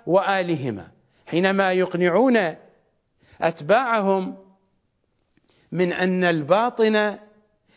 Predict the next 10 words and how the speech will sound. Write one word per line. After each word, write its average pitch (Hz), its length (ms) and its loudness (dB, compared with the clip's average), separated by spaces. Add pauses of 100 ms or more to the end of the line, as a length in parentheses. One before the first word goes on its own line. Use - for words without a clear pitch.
يختلف 196 720 -2
عن 180 240 0
الظاهر، 143 720 -2 (1040)
مع 156 380 -2
أن 165 140 0
هذا 180 800 0 (1700)
الكلام 190 880 0 (100)
جنوني. 170 960 2 (2500)
الظاهر 202 720 2
والباطن 196 800 0